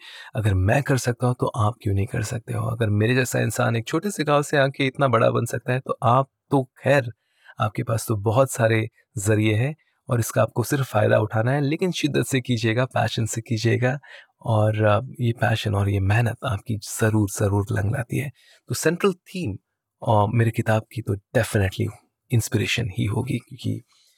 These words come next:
मैं ज़िंदगी को उस तरह से देखता हूँ और देखना चाहूँगा और जीना चाहूँगा। Inspiration is going to be the central theme. How do you stay connected to yourself and your purpose,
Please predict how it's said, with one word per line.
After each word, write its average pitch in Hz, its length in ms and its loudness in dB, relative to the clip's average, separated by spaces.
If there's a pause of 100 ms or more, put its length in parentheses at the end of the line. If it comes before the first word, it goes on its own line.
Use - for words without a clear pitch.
(320)
मैं 104 560 0
ज़िंदगी 131 380 0
को 135 140 0
उस 127 120 0
तरह 127 200 4
से 123 140 -4
देखता 120 280 0
हूँ 123 240 2
और 107 400 2
देखना 110 320 0
चाहूँगा 113 400 0
और 113 640 0 (480)
जीना 113 320 2
चाहूँगा। - 440 -6 (640)
Inspiration 120 460 0 (800)
is 120 160 2 (240)
going 110 180 0
to 127 40 -2
be 120 160 -2
the 120 40 -2
central 131 300 -4
theme. 123 180 -4 (1000)
How 160 100 2
do 175 100 2
you - 120 -6
stay 156 180 0
connected 143 380 2
to 127 220 -2
yourself 117 520 0
and 110 100 0
your 107 160 0 (540)
purpose, - 320 -2